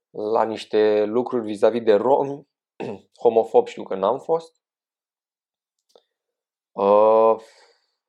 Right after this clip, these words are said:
încerc să mă gândesc ce alte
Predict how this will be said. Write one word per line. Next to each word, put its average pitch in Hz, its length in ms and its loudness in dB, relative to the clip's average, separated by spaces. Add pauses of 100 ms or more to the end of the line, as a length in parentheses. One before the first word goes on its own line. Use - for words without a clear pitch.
(720)
încerc 151 220 -12
să 165 100 -4
mă 151 100 2
gândesc 135 460 -2 (120)
ce - 160 -2
alte 107 600 0